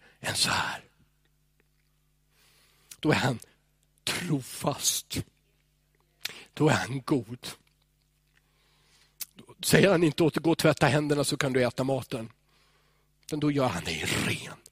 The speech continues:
i djupet av ditt liv. Allting, allting som du skämdes för, allting som på något sätt skilde dig ifrån Gud som är ljus, tas bort.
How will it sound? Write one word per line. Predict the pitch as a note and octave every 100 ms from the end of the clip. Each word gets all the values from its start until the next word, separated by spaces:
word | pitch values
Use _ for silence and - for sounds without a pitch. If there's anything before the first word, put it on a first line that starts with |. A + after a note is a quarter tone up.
| - - -
i | D3
djupet | A#2+ D#3+ D#3+ - A#2+
av | D3
ditt | B2 -
liv. | C3 - - - _
Allting, | G3+ F3 - - - - - - - -
allting | F#3 F3+ - F#3+ D3 - - -
som | - F3+
du | E3+
skämdes | E3 B3 F#3 F3 E3+
för, | - C3 G#2 - - -
allting | - A#3 - A3+
som | - G3
på | G3+
något | G#3+ A3
sätt | G3
skilde | - - C#4+ A#3 G#3 A#3
dig | G3+ G3+
ifrån | - G3 F#3
Gud | F#3+ G3 F3 - -
som | - G3+
är |
ljus, | F#3 D#3+ G3 D#3+ C#3 - - - - - - _ _ _ _ _ -
tas | - C#3 -
bort. | - F#2 - -